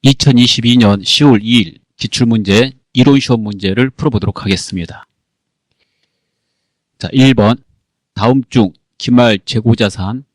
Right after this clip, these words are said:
단가 결정 방법이 아닌 것은? 자, 기말 재고자산의 단가 결정 방법은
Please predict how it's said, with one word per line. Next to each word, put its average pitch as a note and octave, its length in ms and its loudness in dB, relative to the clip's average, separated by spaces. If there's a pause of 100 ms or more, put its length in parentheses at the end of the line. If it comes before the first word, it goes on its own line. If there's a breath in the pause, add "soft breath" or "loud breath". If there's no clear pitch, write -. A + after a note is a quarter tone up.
단가 A2+ 440 -4
결정 G#2+ 420 -6
방법이 G2+ 480 -4
아닌 G2+ 240 -6
것은? - 300 -14 (2250)
자, - 100 -8
기말 C3+ 340 0
재고자산의 B2 760 0
단가 A2 300 -2
결정 A2 340 -2
방법은 G2+ 540 -2